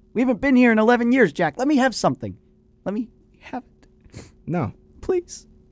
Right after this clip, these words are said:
Speaker 2: No.
Speaker 1: The, the, the Mariners have clinched. This is the longest streak. This is the longest active streak. Just let it die, please, in happiness and celebration.
Speaker 2: So.
Speaker 1: He can't do it.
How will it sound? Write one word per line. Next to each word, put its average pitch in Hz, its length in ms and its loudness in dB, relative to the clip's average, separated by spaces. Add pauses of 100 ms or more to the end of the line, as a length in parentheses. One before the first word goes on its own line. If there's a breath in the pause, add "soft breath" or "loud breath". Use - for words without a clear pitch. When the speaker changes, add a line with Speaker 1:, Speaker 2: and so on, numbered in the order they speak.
(240)
Speaker 2:
No. 202 220 6
Speaker 1:
The, - 120 -8
the, 247 360 6
the 233 80 -2
Mariners 262 500 0
have 185 140 -4
clinched. 254 420 -2
This 240 220 -2
is 262 120 -4
the 277 120 2
longest 247 560 2
streak. - 560 -4 (1080)
This 202 160 -4
is 247 100 -6
the 277 100 2
longest 254 400 2
active 214 320 -6
streak. - 400 -8 (1400)
Just - 220 -10
let 233 120 2
it 247 100 -4
die, 214 380 -4 (300)
please, - 480 -4 (280)
in 156 100 -4
happiness 170 580 -2
and 117 80 -12
celebration. - 760 -6 (1600)
Speaker 2:
So. - 320 -18 (100)
Speaker 1:
He - 140 4
can't - 320 6
do 339 240 8
it. 131 160 0